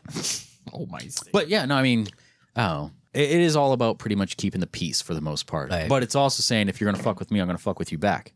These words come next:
Speaker 3: Right.
Speaker 2: Because, you know, it's, it's the principle, and I agree with that.
Speaker 3: Yeah,
Speaker 2: It's
Speaker 3: it,
Speaker 2: like
Speaker 3: it's fair is fair. Like, if you're, if you're allowed to have a statue of a
Speaker 2: Mm.
Speaker 3: biblical character or a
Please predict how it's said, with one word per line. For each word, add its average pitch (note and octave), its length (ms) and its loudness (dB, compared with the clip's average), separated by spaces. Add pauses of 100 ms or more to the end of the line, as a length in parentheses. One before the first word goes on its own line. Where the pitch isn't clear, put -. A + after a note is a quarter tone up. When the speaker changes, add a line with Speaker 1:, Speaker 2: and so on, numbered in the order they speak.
(160)
Speaker 3:
Right. E2+ 180 0 (200)
Speaker 2:
Because, F2+ 600 0 (320)
you E4+ 180 4
know, A3+ 140 2
it's, D#3 180 0
it's A#3 160 2
the B3 100 -2
principle, B2+ 640 0 (280)
and F3 100 4
I F#3 60 4
agree F#3 200 4
with C#3 120 2
that. D#2 260 -8
Speaker 3:
Yeah, G#2 280 2
Speaker 2:
It's B2+ 100 2
Speaker 3:
it, - 40 4
Speaker 2:
like - 340 -4
Speaker 3:
it's - 160 0
fair C4+ 400 2
is F#3+ 120 2
fair. D#3 360 0 (220)
Like, B2 200 -2
if C3+ 200 0
you're, G3 340 4
if D3 180 0
you're F3+ 160 4
allowed D3+ 360 2
to - 80 2
have B2+ 460 2
a A#2 300 2 (200)
statue B2 760 2
of G#2+ 540 0 (120)
a A#2 40 0
Speaker 2:
Mm. G2+ 80 -6
Speaker 3:
biblical B2+ 420 2
character B2 680 0
or A#2 420 2
a G#2+ 260 2